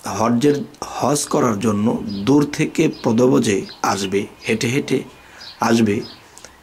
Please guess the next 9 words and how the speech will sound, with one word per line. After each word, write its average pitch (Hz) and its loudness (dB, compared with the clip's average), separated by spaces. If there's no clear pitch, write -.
এদেরকে 139 2
দেখা 117 0
গেছে 120 0
যে 107 0
আল্লাহ 123 2
কোরআনে 123 0
এই 123 2
উল্লেখটি 131 2
করেছেন 120 0